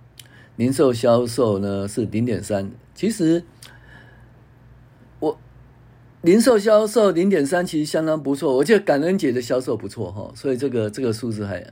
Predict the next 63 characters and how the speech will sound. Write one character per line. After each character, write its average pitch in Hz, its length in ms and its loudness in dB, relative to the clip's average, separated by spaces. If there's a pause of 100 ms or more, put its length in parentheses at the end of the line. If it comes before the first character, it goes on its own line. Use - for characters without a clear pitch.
(180)
看 113 160 -10
起 98 120 -14
来 85 60 -12
还 85 60 -10
不 - 140 -20
错， - 400 -16 (160)
零 104 180 0
点 101 200 -2
三， 85 260 -10 (100)
所 143 120 2
以 - 20 6
美 107 160 2
国 101 180 0
的 101 240 0
消 120 240 2
费 127 140 -2
目 117 160 -2
前 87 160 -10
还 - 80 -12
不 - 160 -18
错。 - 220 -16 (580)
初 - 160 2
领 160 160 6
失 120 140 0
业 165 100 6
救 151 140 4
济 156 140 2
二 151 120 2
十 117 160 -2
点 107 260 -2
二 123 120 4
万 110 240 4
哈， 92 160 -8
其 98 160 -8
实 95 300 -6
很 104 160 -2
低 120 180 -2
了 98 180 0
哈。 90 240 -6
我 92 120 -8
就 139 120 -2
讲 110 240 -6
说 117 240 -4 (260)
二 160 140 2
三 143 240 4
万 131 140 2
以 127 40 -6
下 120 140 -2
都 120 180 0
还 104 200 -2
不 101 160 -10
错， 92 240 -6
三 147 180 -2
十 143 140 -4
万 123 160 2
以 98 40 -2
下 107 180 -4
都 104 180 -2
也 90 80 -6
不 92 100 -10
用 104 140 -4
太 104 140 -4
紧 - 160 -12